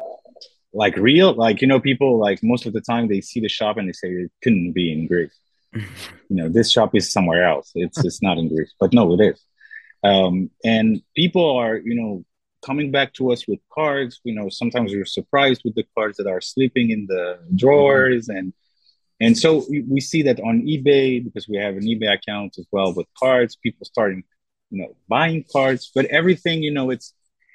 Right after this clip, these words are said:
Speaker 1: um, I think it's really important as well to, to understand that we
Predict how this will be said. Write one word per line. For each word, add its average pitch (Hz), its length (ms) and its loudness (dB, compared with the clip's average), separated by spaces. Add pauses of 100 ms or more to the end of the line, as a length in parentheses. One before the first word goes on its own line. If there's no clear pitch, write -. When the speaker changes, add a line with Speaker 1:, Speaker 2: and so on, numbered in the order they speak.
(220)
Speaker 1:
um, 110 200 -6 (1300)
I 117 60 -8
think 170 160 2
it's 127 140 0
really 139 160 6
important 123 580 2
as 104 280 0
well 113 400 0
to, 101 240 -6
to - 100 -6
understand 101 380 -2
that 90 100 -4
we 113 220 2